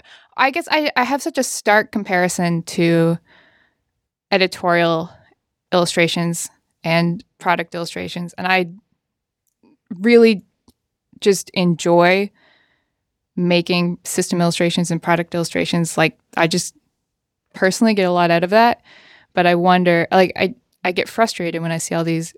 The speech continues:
illustrators who are crazy talented, and there's all this stuff going on in the world. And if people can just find a good way to talk about it,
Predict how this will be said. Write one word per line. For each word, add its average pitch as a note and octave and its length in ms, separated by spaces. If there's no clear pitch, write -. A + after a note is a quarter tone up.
illustrators E3+ 760
who - 180
are F3 140
crazy F3+ 460
talented, E3+ 680
and E3 140
there's E3+ 160
all F3 260
this - 420
stuff - 500
going F3+ 220
on F3 320
in F#3 120
the F3+ 80
world. G#3 280
And F#3 80
if E3+ 80
people F3+ 220
can F#3 120
just E3+ 260
find F#3 220
a F3+ 40
good F#3 140
way F#3 140
to F3 60
talk A3+ 280
about F#3 240
it, F3+ 200